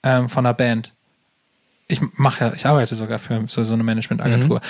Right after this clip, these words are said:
Speaker 1: aber natürlich nur als an-, kleiner, unbedeutender Angestellter. Aber wenn ich selbst jetzt so eine Management-Dude wäre, so, ich würde grundsätzlich nur mit Leuten zusammenarbeiten, die Geld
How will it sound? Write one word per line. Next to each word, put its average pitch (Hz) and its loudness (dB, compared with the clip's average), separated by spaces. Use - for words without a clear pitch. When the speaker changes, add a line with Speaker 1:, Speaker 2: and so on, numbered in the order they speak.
Speaker 1:
aber 131 0
natürlich 123 0
nur 147 4
als 123 0
an-, 156 0
kleiner, 139 2
unbedeutender 135 2
Angestellter. 127 -2
Aber 135 2
wenn 180 4
ich 196 2
selbst 196 4
jetzt 160 0
so 151 0
eine 139 2
Management-Dude 139 -2
wäre, 113 -2
so, 123 -6
ich - 2
würde 165 4
grundsätzlich 196 0
nur 185 6
mit 220 2
Leuten 170 2
zusammenarbeiten, 135 0
die 147 -2
Geld 196 2